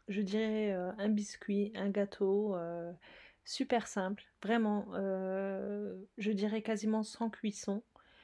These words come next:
Et c'est surtout, euh, le côté pratique qui va vous plaire, je pense, c'est du fait qu'on peut, euh, le garder au congélateur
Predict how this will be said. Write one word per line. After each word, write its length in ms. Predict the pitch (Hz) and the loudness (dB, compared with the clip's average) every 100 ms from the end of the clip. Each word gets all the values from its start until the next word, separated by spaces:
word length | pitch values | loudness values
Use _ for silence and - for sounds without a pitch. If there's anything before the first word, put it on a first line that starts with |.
| - _ - | -20 _ 2
Et 120 | 226 | 2
c'est 240 | - 208 | 4 2
surtout, 600 | 202 233 - - 247 233 | 2 -2 -6 -4 0 4
euh, 120 | 185 | 4
le 120 | 180 196 | 2 0
côté 320 | - 214 220 | -2 0 -2
pratique 420 | - 220 - 220 | 0 -4 -4 -6
qui 160 | - 185 | -6 -2
va 100 | 185 | 0
vous 140 | 196 | 0
plaire, 320 | 185 202 196 | -2 -2 -2
je 120 | 185 | -2
pense, 360 | 185 185 208 262 - | -4 -2 -4 -4 -8
c'est 200 | - 202 | -4 -2
du 120 | 185 | -2
fait 220 | - 214 | -4 -6
qu'on 160 | - 185 | -4 -4
peut, 180 | - 190 | -2 0
euh, 480 | 202 190 175 165 | 2 2 0 0
le 140 | 165 180 | 0 0
garder 360 | 185 175 190 - | 0 0 -2 -2
au 120 | 196 | -4
congélateur 720 | - 214 208 202 185 196 202 | -2 0 2 2 0 0 -2